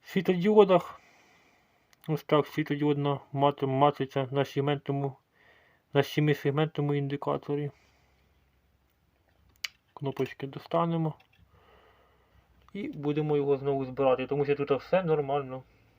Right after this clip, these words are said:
Проблема, я так здогадуюся, в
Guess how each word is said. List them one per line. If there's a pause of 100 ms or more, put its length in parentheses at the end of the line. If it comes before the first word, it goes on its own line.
(2250)
Проблема, (180)
я
так
здогадуюся, (800)
в